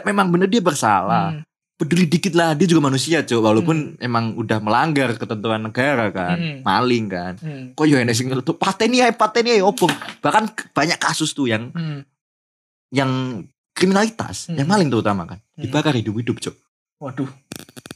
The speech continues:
Speaker 1: Wah,
Speaker 2: Tapi
Speaker 1: gitu.
Speaker 2: ya sake sih, aku, aku mesake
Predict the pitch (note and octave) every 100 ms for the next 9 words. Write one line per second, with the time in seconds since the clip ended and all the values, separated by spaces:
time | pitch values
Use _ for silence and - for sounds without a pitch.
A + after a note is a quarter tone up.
0 | _ _ - E3+ F3 F#3+ F3+ - - _
1 | E3 D3+ C#3+ C#3+ C#3 C#3 D3 D3 - D#3+
2 | D3+ D3 C#3+ D3+ D3 F3 F#3 G3 F#3+ G3
3 | E3+ F3 F3 F3 F3 E3